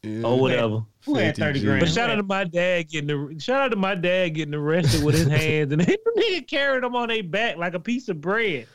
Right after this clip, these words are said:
Speaker 2: going to jail. <laughs> I, I laughed and laughed until I died. And do me a favor and blur and bleep, beep, bleep out his name, Brandon.
Speaker 1: Yeah. <laughs>
Speaker 2: Boy, that child support is serious, boy. They locked the dude up at our old job for child support. He said, "I paid."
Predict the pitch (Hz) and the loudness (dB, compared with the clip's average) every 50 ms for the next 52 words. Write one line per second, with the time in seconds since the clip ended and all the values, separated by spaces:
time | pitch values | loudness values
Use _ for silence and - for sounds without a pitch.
0 | _ - 143 _ _ _ _ _ _ _ _ - - 98 196 202 - 127 175 202 | _ -20 -20 _ _ _ _ _ _ _ _ -2 0 0 2 2 2 2 4 4
1 | 196 190 185 170 160 - - - - - - 240 226 220 247 233 190 196 220 226 | 4 4 4 2 2 0 -6 -12 -14 -8 -4 -2 -2 0 0 -2 -2 -2 0 0
2 | 208 185 175 180 180 180 180 180 180 185 190 190 165 156 151 147 147 147 151 160 | 0 0 0 0 0 0 0 0 0 0 -2 -4 -4 -6 -6 -4 -2 -2 0 0
3 | 165 175 175 165 160 160 - - 160 156 151 151 151 143 139 139 131 123 120 110 | 0 0 -2 -2 -6 -8 -4 -2 0 0 0 0 -2 -2 -2 0 0 0 0 -2
4 | 110 - _ - - - - - - - - _ 156 165 165 202 196 180 180 202 | -4 -8 _ -20 -18 -18 -20 -20 -20 -20 -10 _ 0 2 2 4 4 6 6 4
5 | 226 185 - 175 175 175 160 151 147 147 151 147 165 165 156 156 147 147 156 160 | 2 2 0 0 0 2 2 2 4 4 4 4 4 4 2 2 0 0 0 2
6 | 143 170 185 208 185 - - 143 139 156 233 262 - _ _ _ _ _ _ 151 | 2 4 2 2 2 0 -4 -2 2 4 4 2 2 _ _ _ _ _ _ 4
7 | 190 254 269 - 214 190 185 170 175 160 160 160 160 156 151 147 151 143 131 143 | 4 4 4 2 2 0 2 2 2 2 2 0 0 0 -2 -2 -4 -4 -4 -2
8 | 139 143 147 143 143 143 120 127 127 123 123 120 113 _ _ _ _ _ _ _ | -2 -2 -4 -4 -4 0 2 4 4 4 4 2 0 _ _ _ _ _ _ _
9 | _ - 180 - - - - 571 - - - - _ _ 143 - _ 170 165 170 | _ -2 -2 -2 -2 -10 -18 -20 -20 -20 -20 -20 _ _ -8 -6 _ 0 0 2
10 | 170 190 220 - - 202 202 214 269 202 185 151 185 180 170 185 - - - 208 | 2 2 0 0 -2 -2 -2 0 -2 -2 -2 -2 0 0 0 0 -2 -4 -6 -4
11 | 196 190 180 170 160 147 143 151 156 180 180 180 165 226 247 233 208 202 202 185 | -2 -2 -2 -2 -2 -2 -2 -2 0 0 0 -2 -2 -2 0 0 0 0 0 0
12 | 190 170 160 196 196 196 190 175 196 190 185 190 196 165 165 180 180 180 180 180 | 0 0 0 0 2 2 0 0 0 0 0 0 0 0 0 2 2 2 2 0
13 | 165 147 180 175 170 175 185 180 - - 151 139 - 170 175 175 202 196 165 185 | 0 0 0 0 0 0 0 -2 -4 -6 -8 -4 -2 0 0 0 0 -2 -4 -4
14 | 147 175 180 185 208 196 - 220 208 208 202 214 202 - 262 269 254 262 254 220 | -2 0 2 2 2 0 0 0 0 0 0 -2 -2 -2 -2 0 0 0 0 0
15 | 170 123 101 | -2 -4 -8